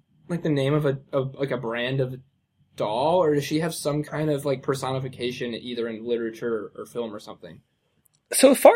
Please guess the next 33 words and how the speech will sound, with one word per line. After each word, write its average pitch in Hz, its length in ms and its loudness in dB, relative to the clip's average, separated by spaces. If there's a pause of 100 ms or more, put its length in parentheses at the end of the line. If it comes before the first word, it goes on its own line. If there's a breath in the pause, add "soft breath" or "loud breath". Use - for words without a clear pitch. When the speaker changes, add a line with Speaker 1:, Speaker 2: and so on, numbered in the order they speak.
Speaker 2:
as 262 80 8
I 208 140 12
know, 202 180 12
she's 180 240 4
originally 147 640 6
a 113 40 4
doll. 110 380 6
I'm 165 140 8
guessing 175 400 8
there's 143 160 6
probably 131 260 6
some 131 280 4
weird, 107 680 2
you 123 180 -2
know, 90 380 2
adaptation 107 720 2
about 95 220 -2
her 98 140 -2
life. 98 600 -2
Um, 98 200 -2
Speaker 1:
Yeah. 117 300 -4 (180)
Speaker 2:
but 120 120 4
I 127 40 6
think, 269 260 2
I - 60 -4
think 294 180 4
she 277 100 0
started 165 280 8
off 123 160 6
just - 200 -4
as 110 120 -4
a 98 80 -4
doll. 90 400 -2